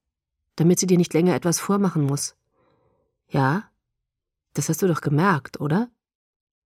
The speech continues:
Du hast das Widerstreben in ihren Augen gesehen.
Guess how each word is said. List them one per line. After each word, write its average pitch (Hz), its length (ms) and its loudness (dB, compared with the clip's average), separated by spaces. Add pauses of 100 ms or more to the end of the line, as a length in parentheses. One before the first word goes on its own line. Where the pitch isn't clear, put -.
(480)
Du - 80 -14
hast 156 180 -2
das 151 140 -2
Widerstreben 175 520 -2
in 165 80 0
ihren 160 160 -4
Augen 185 280 -2
gesehen. 143 400 -4